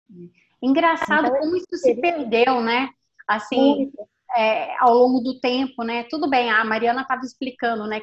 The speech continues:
Speaker 1: que os livros Vedas são tão, são tão valiosos, né? Não eram todo mundo aqui que, que tinha acesso a essa sabedoria, que os médicos tinham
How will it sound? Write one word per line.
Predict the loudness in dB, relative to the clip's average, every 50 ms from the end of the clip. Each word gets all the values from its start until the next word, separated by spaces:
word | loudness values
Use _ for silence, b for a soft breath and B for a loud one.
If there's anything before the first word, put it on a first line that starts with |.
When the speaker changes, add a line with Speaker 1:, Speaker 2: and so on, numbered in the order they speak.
| -8
Speaker 1:
que | -8 -10
os | -8 -8 -8
livros | -8 -6 -6 -8 -10 -12 -12 -14 -14 -12 -8
Vedas | -4 -2 0 0 0 0 -4 -8 -10 -10
são | -12 -12 -10 -8 -4
tão, | -2 0 0 0 0 -2 -2 -4 -6 -8 -12 _ _ _ _ _ _ _ _ _ _
são | -8 -6 -6 -6 -4 -2
tão | -2 0 0 0 0 4
valiosos, | 4 4 4 4 6 6 8 10 10 10 8 8 6 4 0
né? | -4 -2 -2
Não | 0 2 2
eram | 2 2 0 -4 -6
todo | -6 -6 -4 -4 -2
mundo | -2 -2 0 0 0 0 -2
aqui | -4 -4 -6 -10 -12 -10
que, | -12 -12 -14 _ -20 -20 -18 _
que | -14 -14 -14
tinha | -10 -6 -4 -4 -4
acesso | -4 -6 -10 -6 -4 -4 -4 -4 -4 -6
a | -6
essa | -6 -6 -8 -10
sabedoria, | -10 -8 -6 -6 -6 -6 -4 -6 -6 -6 -8 -10 -8 -6 -6 -8 -8 -14 _ _ _ _ -10
que | -10
os | -8 -6
médicos | -4 -4 -2 -2 -2 -2 -4 -6 -10 -12 -12 -12 -12 -8
tinham | -6 -6 -6 -6